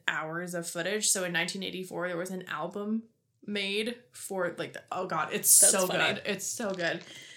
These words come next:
Speaker 1: I crack up watching it all the time. You know, it didn't have, like, amazing success when it came out in theaters, but it has, it, it has a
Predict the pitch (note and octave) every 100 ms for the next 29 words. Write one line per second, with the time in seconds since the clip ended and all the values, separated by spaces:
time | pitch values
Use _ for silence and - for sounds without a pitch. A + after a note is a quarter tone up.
0 | - - - G3 G3+ G#3 - - F#3+ F3
1 | G#3 - G3 D#3+ - - - _ _ _
2 | _ _ _ G3+ E3 E3 F#3 - D#3+ A2+
3 | - _ - - _ G3+ F#3+ G3 F#3 E3+
4 | D#3 D#3 D#3 D3+ E3+ F3 _ - - _
5 | _ _ _ _ _ _ G#3+ G3+ F3 D#3+
6 | - - - G3 G#3+ G3+ G#3 G3+ G3+ F3+
7 | F#3 F3+ F3 - G3 F3+ F3+ E3 F3 F3
8 | F#3+ G3 G#3 - G3 - G3+ G3+ G3+ G3+
9 | - - _ G3 F#3+ - G3+ F#3 F3+ F#3+
10 | F#3 F3+ F3 G3 A3+ A3 F#3 F#3 G3 G3
11 | G#3+ - A3+ C4 E4+